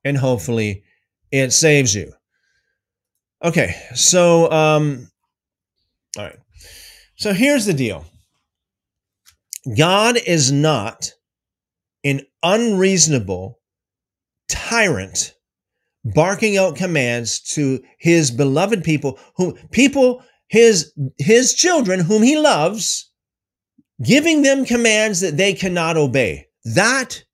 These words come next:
is abuse. That is an unreasonable tyrant. Not just a tyrant, but an unreasonable tyrant.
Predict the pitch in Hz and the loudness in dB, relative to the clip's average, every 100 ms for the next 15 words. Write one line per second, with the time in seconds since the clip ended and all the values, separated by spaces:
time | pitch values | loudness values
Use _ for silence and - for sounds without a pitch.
0 | _ _ _ _ 170 160 151 107 127 131 | _ _ _ _ 0 2 2 2 2 2
1 | 82 - - - _ - 123 214 233 247 | 0 -2 -2 -4 _ -8 0 2 2 -2
2 | - 180 165 156 - 143 147 208 254 202 | -2 0 2 2 -2 -4 0 0 0 0
3 | 185 277 254 170 143 123 117 - 131 107 | 2 4 4 2 2 0 -2 -2 -4 -4
4 | 175 285 196 220 - 131 180 180 139 131 | -4 -4 0 0 0 -2 -2 0 -2 -4
5 | 160 185 190 - 294 285 202 190 143 147 | -2 -2 -4 0 2 4 4 4 4 2
6 | 131 117 120 107 82 80 - | 0 -2 -6 -8 -10 -14 -18